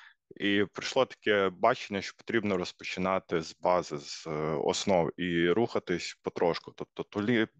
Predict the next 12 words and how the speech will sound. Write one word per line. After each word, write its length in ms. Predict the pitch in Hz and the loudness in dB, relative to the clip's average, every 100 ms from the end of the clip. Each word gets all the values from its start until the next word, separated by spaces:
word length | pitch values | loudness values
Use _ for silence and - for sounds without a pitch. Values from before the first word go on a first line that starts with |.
| - | -2
можуть 300 | 101 98 85 | 0 0 -2
бути 300 | 95 - 104 | -2 0 2
різними, 500 | 143 151 131 117 - | 2 2 0 0 -2
а 60 | |
те, 180 | - 95 | -2 0
як 160 | 87 - | 0 0
воно 160 | 90 | -2
працює, 520 | 82 - - 135 120 110 - - - _ _ _ | -2 -6 -2 2 2 0 -8 -20 -20 _ _ _
а, 280 | 78 78 78 - | -6 -4 -4 -2
то 180 | 98 98 | 0 2
є 140 | 87 76 _ | 2 -2 _
база. 440 | - 82 73 - | -8 -4 -4 -4